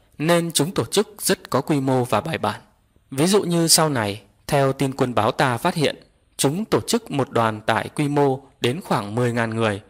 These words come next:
với hàng trăm tay súng trang bị mạnh theo bảo vệ. Ngoài ra, chúng còn được cái gọi là ba thứ quân ở các phum xã nằm cài cắm sẵn trên dọc trục đường, hỗ trợ dẫn dắt.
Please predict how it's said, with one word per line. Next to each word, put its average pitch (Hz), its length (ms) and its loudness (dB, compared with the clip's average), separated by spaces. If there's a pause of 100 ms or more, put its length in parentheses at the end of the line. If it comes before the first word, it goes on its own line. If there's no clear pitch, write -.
(280)
với 131 220 4
hàng 160 220 -2
trăm 139 240 -2
tay 127 180 0
súng 120 360 0
trang 127 240 -2
bị 117 140 -2
mạnh 117 220 2 (320)
theo 120 220 0
bảo 101 160 2
vệ. 113 180 0 (680)
Ngoài 139 160 2
ra, 170 380 2
chúng 170 180 -4
còn 131 340 2
được 117 160 -2
cái 117 160 0
gọi 170 280 0
là 110 300 -2 (380)
ba 143 200 2
thứ 139 160 -4 (100)
quân 156 280 2 (260)
ở 127 220 2
các - 240 -2
phum 151 180 -2
xã 156 320 2 (320)
nằm 113 260 -2
cài 110 200 -2
cắm 117 260 -2
sẵn 208 340 -2
trên 127 180 -2
dọc 110 200 -2
trục - 180 -6
đường, 104 240 -2 (200)
hỗ - 180 4
trợ 127 360 2
dẫn 127 220 -2
dắt. 214 180 2